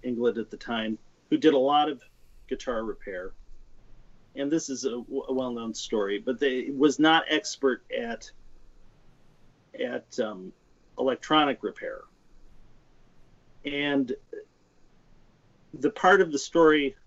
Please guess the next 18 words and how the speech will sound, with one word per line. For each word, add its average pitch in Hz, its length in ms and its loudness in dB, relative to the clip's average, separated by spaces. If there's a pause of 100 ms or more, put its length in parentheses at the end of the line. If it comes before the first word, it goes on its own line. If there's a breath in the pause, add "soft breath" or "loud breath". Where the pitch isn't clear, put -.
(220)
is 143 380 -4
that 131 280 2
it 131 180 -2
was 127 220 -4
reverse 139 460 -2
wound, 117 400 0
and 107 140 -10
this 131 180 -8
is 113 120 -14
why 113 140 -4
it's 101 200 -10
out 92 180 -10
of - 80 -14
phase. 85 260 -10 (680)
Peter 147 200 4
Green's 123 320 -2
pickup. - 380 -10 (1600)
The, 147 480 0